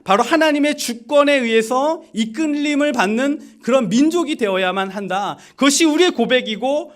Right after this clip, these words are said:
우리의 간구여야 하고 우리의 부르짖음이-, 부르짖음이어야 한다라는 것입니다. 여러분, 이것은 뭐 나라의 문제만, 어, 해당되는 것이 아니고요. 우리 개인의 문제와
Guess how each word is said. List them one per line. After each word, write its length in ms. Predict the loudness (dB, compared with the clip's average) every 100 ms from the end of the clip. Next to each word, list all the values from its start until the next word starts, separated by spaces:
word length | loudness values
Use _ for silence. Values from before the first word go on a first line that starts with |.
| -6
우리의 260 | 0 0 2
간구여야 680 | 2 2 2 2 2 2
하고 440 | 0 -2 -4 -4 -8
우리의 200 | -6 -6
부르짖음이-, 880 | -6 -8 -8 -8 -8 -6 -8 -10 -6
부르짖음이어야 840 | -2 -2 -4 -6 -2 -2 -2 -4 -8 -12
한다라는 480 | -8 -4 -2 -4 -8
것입니다. 520 | -12 -16 -20 -20 -20 _ _ _ _ _ _ _ _ _ _ _ -16 -4
여러분, 160 | -2
이것은 320 | 0 0 0
뭐 200 | 2 2
나라의 440 | 4 6 6 6 6
문제만, 920 | 2 0 -2 0 2 2 0 -4 -10 -20 _ -16
어, 260 | -12 -12 -10
해당되는 440 | -6 -4 -2 -2
것이 200 | -4 -6
아니고요. 480 | -6 -6 -8 -8 -8
우리 260 | -6 -6 -6
개인의 420 | 0 2 2 0
문제와 680 | 0 -2 -4 -2 -2 -2